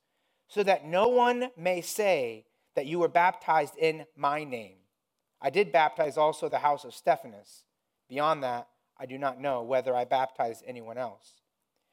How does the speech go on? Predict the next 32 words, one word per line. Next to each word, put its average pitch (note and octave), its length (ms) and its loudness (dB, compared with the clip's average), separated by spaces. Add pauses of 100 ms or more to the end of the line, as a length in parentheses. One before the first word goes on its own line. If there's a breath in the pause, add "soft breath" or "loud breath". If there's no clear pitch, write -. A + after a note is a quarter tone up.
(200)
For G#3+ 160 2
Christ G#3 720 0
did D#3 100 -6
not E3+ 280 2
send F3+ 300 -2
me D#3 120 -6
to D3 100 -6
baptize, F#3 880 2 (380)
but D3+ 140 -4
to C#3 120 -14
preach - 420 -2
the A#3 100 0
gospel, E3 640 0 (580)
and D#3+ 100 -10
not G3 220 4
with G#3 140 2
words F#3+ 380 2
of F3 100 -8 (120)
eloquent F#3 480 0
wisdom, F3+ 600 -2 (280)
lest F3+ 360 2
the D#3+ 100 -6
cross D#3+ 600 0
of D3+ 180 -10
Christ B2 680 -4 (560)
be D3 180 -8
empty B2 480 -2 (480)
of B2 120 -2
its - 140 -18
power." F#2 320 -16 (120)
Let's A2+ 160 -20
pray. F2 260 -20